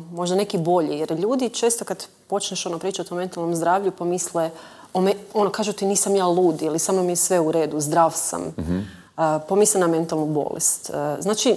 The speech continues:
Speaker 1: nešto je tu tradicionalno u našem društvu,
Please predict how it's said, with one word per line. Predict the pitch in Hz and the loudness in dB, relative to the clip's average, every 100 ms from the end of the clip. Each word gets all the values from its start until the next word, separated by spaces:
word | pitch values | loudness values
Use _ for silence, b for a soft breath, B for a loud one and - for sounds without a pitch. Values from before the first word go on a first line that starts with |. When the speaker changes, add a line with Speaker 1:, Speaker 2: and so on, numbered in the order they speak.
| - | 2
Speaker 1:
nešto | 196 240 233 - | 2 2 2 2
je | 190 | 0
tu | 190 - 208 | 0 0 0
tradicionalno | 208 190 202 196 - 185 175 | 4 4 4 2 0 2 2
u | 170 | 2
našem | 175 175 170 | 0 -2 -2
društvu, | 156 165 180 - 165 156 | 0 0 0 -2 2 2